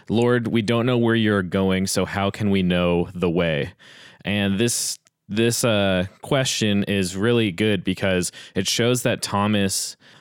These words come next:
understood that talking to Christ is not necessarily you, about big words or how you say things or sounding really punctual and smart, but it's more about just being honest.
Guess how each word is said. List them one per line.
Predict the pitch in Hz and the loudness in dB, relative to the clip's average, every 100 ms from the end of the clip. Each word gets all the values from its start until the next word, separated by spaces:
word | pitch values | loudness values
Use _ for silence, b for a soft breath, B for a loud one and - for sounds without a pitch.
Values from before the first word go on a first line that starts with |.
| - | -4
understood | 117 110 110 - 113 110 | 0 2 0 0 0 0
that | 95 | 0
talking | 82 107 98 104 | 0 -2 -2 -2
to | 95 95 | -2 -4
Christ | - 92 92 90 92 | -2 -2 -2 -2 -4
is | 85 | -2
not | 92 98 80 | 0 0 -2
necessarily | 98 98 - 98 92 92 90 90 87 - B B B - | -2 -2 -2 0 2 2 2 0 -2 -6 B B B 0
you, | 107 101 | 0 0
about | 92 95 90 90 90 87 | -2 0 0 -2 -6 -2
big | 113 104 | 0 2
words | 98 98 92 92 90 90 - B _ | 2 4 4 2 0 -4 -8 B _
or | 98 95 90 87 | 0 2 2 0
how | 87 95 | -2 -2
you | 98 104 | 2 2
say | - 101 92 | 2 2 0
things | 87 95 90 90 92 - - - | 0 0 2 2 0 -2 -10 -4
or | 92 90 90 98 - | 0 0 -2 -6 -8
sounding | - 107 101 104 | -2 0 0 2
really | 104 101 92 | 2 2 0
punctual | - 107 104 101 85 82 98 B B - | 0 -2 0 0 0 0 -2 B B -4
and | 95 90 87 87 | 0 0 -2 -2
smart, | - - 104 92 95 - B B B | -4 -2 0 2 -2 -6 B B B
but | 110 | 0
it's | 110 98 | 0 0
more | 101 107 | 0 2
about | 107 95 95 92 - B B | 0 0 0 0 -2 B B
just | 120 - | -4 0
being | 127 | 0
honest. | 110 92 98 - - | 2 2 0 -2 -8